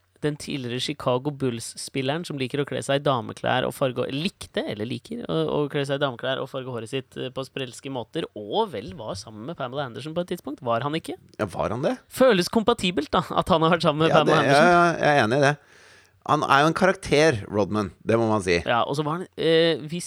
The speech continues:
Speaker 1: jeg ikke, ikke for å liksom overdrive mine basketballkunnskaper, men så vidt meg bekjent, så var vel Dennis Rodman rebound-kongen i N B A. Kan det stemme?
Speaker 2: Vet du hva, det hørte jeg på nyhetene i dag,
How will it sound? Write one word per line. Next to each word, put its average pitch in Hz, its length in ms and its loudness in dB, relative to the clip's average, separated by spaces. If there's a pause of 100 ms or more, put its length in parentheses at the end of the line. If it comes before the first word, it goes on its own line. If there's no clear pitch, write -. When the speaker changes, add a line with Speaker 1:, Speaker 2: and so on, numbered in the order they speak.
Speaker 1:
jeg 190 240 0
ikke, - 220 -6 (100)
ikke - 160 -10
for 147 80 -6
å 175 80 -2
liksom 185 240 -6
overdrive 120 640 -2
mine 147 240 -2
basketballkunnskaper, 139 1300 0 (460)
men 156 340 0
så - 160 0
vidt 190 320 -8
meg 143 240 0
bekjent, 170 540 -4 (240)
så 151 160 2
var 139 80 4
vel 175 100 -2
Dennis 147 380 -2
Rodman 143 400 0 (120)
rebound-kongen 151 1500 0
i 165 180 4
N 165 220 0
B 170 100 0
A. 175 100 2 (200)
Kan 135 260 -2
det 208 140 0
stemme? 254 260 0 (200)
Speaker 2:
Vet - 120 -16
du 143 80 4
hva, 147 140 4
det 127 460 4 (100)
hørte 113 320 0
jeg 95 100 2
på 101 140 -4
nyhetene 87 560 -2
i 87 80 -4
dag, 82 260 0